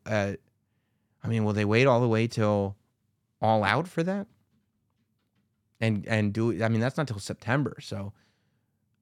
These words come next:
I don't know. I'm, I'm, I'm, I'm, I want M J F to get into another story.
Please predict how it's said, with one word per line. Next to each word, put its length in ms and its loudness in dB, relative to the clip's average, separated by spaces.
I 80 2
don't 120 2
know. 240 2
I'm, 220 2
I'm, 220 2
I'm, 280 4
I'm, 420 2
I 60 6
want 260 8
M 140 6
J 260 6
F 180 2
to 80 -2
get 200 4
into 220 2
another 440 4
story. 600 -2